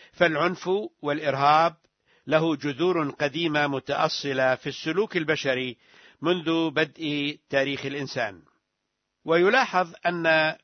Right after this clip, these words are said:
في زحمة انشغال الناس في الحديث عن الإرهاب يفوت البعض أن يتوقفوا لحظة ليتساءلوا عن أصل الإرهاب، ومن أين جاء، وأين ومتى وكيف نبتت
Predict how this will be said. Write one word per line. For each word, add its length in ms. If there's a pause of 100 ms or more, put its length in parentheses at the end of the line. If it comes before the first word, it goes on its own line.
(400)
في 340
زحمة 840
انشغال 440
الناس 400
في 100
الحديث 480
عن 180
الإرهاب 540 (840)
يفوت 380
البعض 400 (120)
أن 120
يتوقفوا 840
لحظة 560
ليتساءلوا 1300 (460)
عن 260 (140)
أصل 320
الإرهاب، 640 (720)
ومن 300
أين 300
جاء، 380 (360)
وأين 720
ومتى 680
وكيف 520
نبتت 800